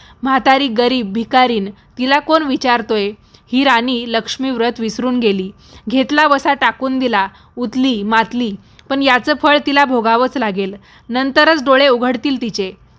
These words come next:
"जाते मी परत." दासीनं म्हातारीला पाणी दिलं, हात जोडले, म्हणाली, "मला सांगाल ते व्रत, मी करीन ते नेमानं.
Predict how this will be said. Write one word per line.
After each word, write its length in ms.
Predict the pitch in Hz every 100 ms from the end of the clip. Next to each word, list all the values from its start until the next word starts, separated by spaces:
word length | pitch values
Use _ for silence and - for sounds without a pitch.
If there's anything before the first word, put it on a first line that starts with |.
| -
"जाते 320 | 240 247 262
मी 140 | 254 247
परत." 400 | 233 202 185 - _ _ _ -
दासीनं 480 | 233 254 254 302 311
म्हातारीला 560 | 285 254 254 254 269
पाणी 340 | 269 226 226 233
दिलं, 300 | 226 202 185 - -
हात 220 | - 262 254
जोडले, 500 | 214 220 202 196 - -
म्हणाली, 440 | 233 233 233 254 311 - - _
"मला 260 | 220 254 277
सांगाल 440 | - 269 240 294 285
ते 100 | 311
व्रत, 240 | 285 262 269 - _ _ -
मी 120 | 302
करीन 360 | 311 269 294 320
ते 100 | 320
नेमानं. 520 | 294 247 220 202 190